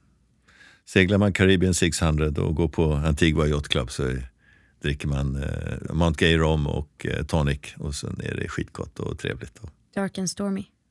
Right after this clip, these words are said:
Speaker 1: Kan man också ta.
Speaker 2: Ja. Ja, det var en jädra dejt nummer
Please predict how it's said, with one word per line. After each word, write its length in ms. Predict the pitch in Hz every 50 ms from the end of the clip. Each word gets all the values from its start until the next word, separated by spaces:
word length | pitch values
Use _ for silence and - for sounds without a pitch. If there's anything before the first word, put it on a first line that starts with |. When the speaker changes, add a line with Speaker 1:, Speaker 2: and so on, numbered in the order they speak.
| _ _ _ _ _ _ _
Speaker 1:
Kan 80 | -
man 100 | 107 120
också 220 | 110 92 - - 80
ta. 160 | - - 101 - _ _ _ _ _
Speaker 2:
Ja. 140 | 180 175 185 - _ _ _ _ _ _ _ _ _ _ _ _ _ _ _ _ _ _ _ _ _ _ _ _ _ _ _ _
Ja, 80 | - 233
det 80 | 240 269
var 60 | 277
en 100 | 277 262
jädra 320 | 277 269 262 220 262 254
dejt 260 | 226 226 214 202 -
nummer 280 | 220 202 202 196 196 190